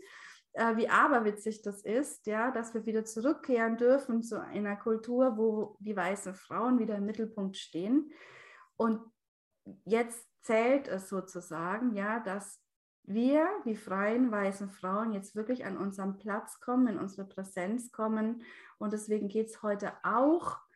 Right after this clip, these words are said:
um die Rückkehr der weißen Frauen und was das für dich bedeutet, denn du bist auch eine. Ja, und ganz sicher ist unsere liebe Julia eine <laughs> weiße Frau, die wir jetzt hier haben. Und,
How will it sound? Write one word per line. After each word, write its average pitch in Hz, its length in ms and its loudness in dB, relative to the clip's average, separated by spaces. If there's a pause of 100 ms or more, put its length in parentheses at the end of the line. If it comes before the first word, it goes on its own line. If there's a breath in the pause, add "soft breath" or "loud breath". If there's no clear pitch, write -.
(300 soft breath)
um 247 220 8
die 226 160 4
Rückkehr 262 500 4
der 226 180 0
weißen 196 440 -2
Frauen 240 720 4 (100)
und 208 160 -4
was 214 180 -6
das 220 180 -12
für 214 120 -6
dich 247 360 -2
bedeutet, 214 640 -2
denn 208 180 -4
du 208 140 -2
bist 202 400 -6 (100)
auch 185 520 -8
eine. 165 540 -6 (540 soft breath)
Ja, 196 140 0
und 214 100 -2
ganz 202 220 -4
sicher 233 220 2
ist 208 100 -4
unsere 202 260 -4
liebe 185 200 0
Julia 320 440 6
eine 285 280 10
<laughs> 285 240 6
weiße 320 320 6 (100)
Frau, 254 480 8 (720 loud breath)
die 339 120 4
wir 349 140 6
jetzt 330 260 4
hier 330 220 4
haben. 302 480 8
Und, 277 420 8